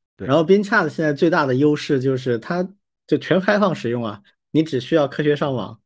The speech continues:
Speaker 2: 然后装一个 Edge 就可以用了。
Speaker 1: 对。对。
Speaker 2: 所以真的很方便，也容易去普及。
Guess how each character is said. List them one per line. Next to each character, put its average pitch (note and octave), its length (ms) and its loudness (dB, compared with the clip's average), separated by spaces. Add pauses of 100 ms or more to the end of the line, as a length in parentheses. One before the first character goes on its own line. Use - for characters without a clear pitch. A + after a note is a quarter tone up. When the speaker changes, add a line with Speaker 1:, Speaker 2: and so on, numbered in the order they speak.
(140)
Speaker 2:
然 B2 100 0
后 C3 120 2
装 C#3 280 2
一 C3+ 60 0
个 C3 220 0
Edge A2 420 0
就 C3 120 -6
可 B2 140 -4
以 A#2+ 60 -2
用 A#2+ 180 -4
了。 F#2+ 120 -16 (360)
Speaker 1:
对。 F#2+ 120 -12
对。 F2 80 -18 (720)
Speaker 2:
所 C3+ 120 0
以 C3+ 160 2
真 D3 160 -2
的 C#3+ 100 0
很 G#2+ 100 -8
方 B2+ 240 -6
便， C3 220 -6 (160)
也 C#3+ 160 2
容 B2 180 2
易 G3+ 120 2
去 - 120 -4
普 A2+ 280 -8
及。 F#2 320 -16